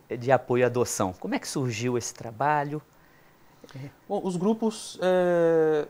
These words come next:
Speaker 2: sempre teve idas e vindas de alguns grupos, né? O grupo de apoio à adoção esse agora tá com cinco anos, né? Então, é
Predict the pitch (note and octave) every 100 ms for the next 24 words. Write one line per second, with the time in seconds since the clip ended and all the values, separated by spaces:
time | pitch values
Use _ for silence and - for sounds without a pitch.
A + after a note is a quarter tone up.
0 | - - A#3+ - G#3+ F#3+ F#3+ F#3+ F#3+ D#3+
1 | E3+ E3 D#3 D3+ D3+ C3+ E3+ - - D3+
2 | F#3 E3 C#3+ D#3+ D3+ D3 C#3 C#3 C3+ C3
3 | - C3 B2+ A#2+ B2+ B2 B2 C3 C3 F#3
4 | F3+ C3+ D#3 F#3 - - _ _ - C3+
5 | C#3+ B2 C3+ C#3 C#3+ D3 D3 C#3+ B2+ B2+
6 | B2 A#2+